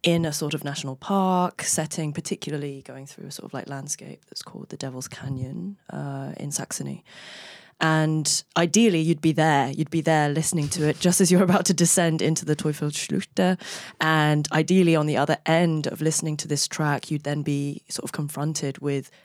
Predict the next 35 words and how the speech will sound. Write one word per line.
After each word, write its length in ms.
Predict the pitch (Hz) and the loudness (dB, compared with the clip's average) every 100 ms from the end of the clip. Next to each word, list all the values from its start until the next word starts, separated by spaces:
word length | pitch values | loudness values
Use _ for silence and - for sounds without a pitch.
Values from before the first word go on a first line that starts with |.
| - | -8
the 120 | - | -6
other 160 | 170 156 | -4 -4
component 600 | 156 143 180 175 165 - | -4 -4 0 0 -2 -6
of 100 | - | -10
the 80 | 143 | -10
entire 400 | 135 - 151 147 | -12 -10 -10 -8
work, 400 | 139 131 - - - | -10 -14 -16 -20 -16
which 100 | - | -14
is 100 | - | -12
called 160 | - - | -12 -8
Essa 220 | 147 139 | -8 -6
Zero. 500 | 139 156 151 143 143 - - - - - | -4 -2 0 -2 -4 -10 -18 -20 -20 -14
And 100 | 147 | -10
it's 100 | 147 | -6
a 40 | |
sort 280 | - 143 - | -6 -6 -4
of, 300 | 147 143 139 | -2 -2 -2
um, 400 | 135 135 135 139 | -4 -4 -6 -8
sculpture, 680 | - - 240 - - 156 151 - - _ _ _ _ _ | -4 0 0 0 0 0 0 -6 -20 _ _ _ _ _
but 140 | - - | -6 -2
which 340 | 160 - - - | 0 0 -2 -2
inhabits 460 | 151 143 151 147 | -4 -2 -4 -4
the 80 | - | -8
fiction 420 | 135 - - 135 - | -10 -8 -8 -8 -10
as, 400 | 131 131 131 - | -10 -8 -8 -8
uh, 380 | - - - - - | -10 -10 -10 -12 -8
a 60 | |
ritualistic 880 | 143 156 - 110 143 - - - - - | -6 -6 -8 -8 -8 -10 -14 -14 -14 -12
artifact. 680 | 139 139 - - - - - _ - - - _ _ _ | -10 -12 -14 -14 -14 -18 -20 _ -20 -20 -20 _ _ _
And 100 | 131 | -2
obviously, 280 | 156 147 135 | -2 -2 -4
you 80 | 135 | -6
don't 160 | 131 - _ | -8 -12 _
have 340 | - - 135 | -8 -8 -8
those, 540 | - 139 156 170 - | -6 -8 -8 -10 -12